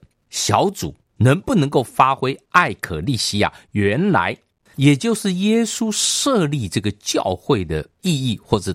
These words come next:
当下的那个目的。我们再回溯一下，当年耶稣运用了艾可利西亚这个字呢，是对着彼得说，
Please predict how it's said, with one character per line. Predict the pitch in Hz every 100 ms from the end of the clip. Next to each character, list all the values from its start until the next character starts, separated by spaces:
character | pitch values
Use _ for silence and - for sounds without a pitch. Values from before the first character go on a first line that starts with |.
| -
当 | 98 101 104
下 | - 98 65
的 | 78
那 | 76 78
个 | 67 69
目 | 78 107
的。 | 78 98 - _ _ _ -
我 | 87
们 | 101
再 | 113 95
回 | - 95
溯 | - 95
一 |
下， | 82 82 _
当 | - 104
年 | 98 87
耶 | 92 104
稣 | - 95 95 -
运 | 107
用 | 98 82
了 | 76
艾 | 101
可 | 92 -
利 | 78 87
西 | -
亚 | 80 67
这 | - 82
个 | 76
字 | - -
呢， | 82 73 - -
是 | - 87 - _
对 | - 82
着 | 71 -
彼 | 73
得 | - 85
说， | - 87